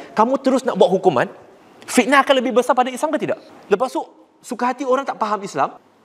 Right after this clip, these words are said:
walaupun kita tahu jihad masih ada, jihad secara ketenteran masih ada, tapi jihad hanya boleh dipanggil oleh siapa? Ketua negara, betul? Tapi hari ini bukankah keluarnya isis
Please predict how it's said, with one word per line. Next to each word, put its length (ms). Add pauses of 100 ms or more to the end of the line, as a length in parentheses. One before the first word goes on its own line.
(100)
walaupun 320
kita 160
tahu 320
jihad 400
masih 320
ada, 240
jihad 400
secara 320
ketenteran 400
masih 240
ada, 160 (320)
tapi 240
jihad 400
hanya 240
boleh 400 (240)
dipanggil 560
oleh 160
siapa? 320 (800)
Ketua 320
negara, 400 (240)
betul? 320 (720)
Tapi 240
hari 240
ini 80
bukankah 400
keluarnya 480
isis 320